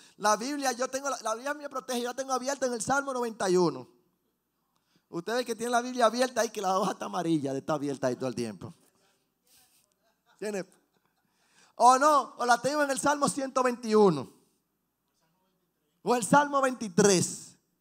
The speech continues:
Y quieren usar la palabra como un amuleto, pero no la quieren usar para transformar la vida, para usarla para conocimiento. Ahora, Salomón, número, número uno, amaba a Dios. Número dos, seguía las instrucciones.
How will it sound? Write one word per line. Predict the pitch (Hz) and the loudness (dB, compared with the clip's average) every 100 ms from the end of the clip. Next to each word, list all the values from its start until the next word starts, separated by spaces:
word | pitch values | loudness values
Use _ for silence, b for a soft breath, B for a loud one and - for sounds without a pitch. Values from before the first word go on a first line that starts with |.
| _ _ _ _ _ _ _ _ _ | _ _ _ _ _ _ _ _ _
Y | 220 | -12
quieren | 190 285 311 294 | -2 0 0 -4
usar | 254 269 277 | -4 -2 0
la | 269 | 0
palabra | 277 233 247 240 214 | 0 4 4 4 0
como | - 208 233 | -4 -8 -4
un | 269 | -2
amuleto, | 254 226 220 220 196 | -2 0 0 -2 -4
pero | 175 | -6
no | 202 | -4
la | 226 | -4
quieren | 226 220 | -4 -6
usar | 208 190 226 | -6 -2 -2
para | 220 190 180 | -2 -2 -2
transformar | 185 180 180 160 190 | -6 -4 -6 -4 -2
la | 180 | -2
vida, | 151 139 117 110 _ _ _ _ _ - | -2 -6 -10 -18 _ _ _ _ _ -2
para | 190 180 156 - | 2 2 0 -4
usarla | 185 196 233 233 | 0 4 4 4
para | 220 214 | 2 2
conocimiento. | 196 185 180 175 190 196 165 165 - | -2 -4 -2 -2 2 2 0 -2 6
Ahora, | 226 254 240 170 - b b b b | 10 10 10 8 2 b b b b
Salomón, | - 302 311 294 285 254 233 196 - _ _ _ _ _ _ _ _ _ _ _ _ _ | 2 6 6 6 6 6 4 -4 -20 _ _ _ _ _ _ _ _ _ _ _ _ _
número, | 175 240 262 254 247 240 | -6 -2 2 6 6 6
número | 226 254 254 254 294 | 2 -2 4 6 6
uno, | 311 269 - | 8 8 8
amaba | 233 247 277 254 | 8 8 10 8
a | |
Dios. | 233 226 | 8 2
Número | 262 277 269 | 2 4 6
dos, | 262 302 277 - - - | 8 10 8 6 -6 -16
seguía | - 233 190 294 269 | -2 -2 2 6 8
las | 220 214 | 8 4
instrucciones. | 208 180 170 190 170 135 110 - - | -4 -10 -6 0 0 -2 -8 -8 -12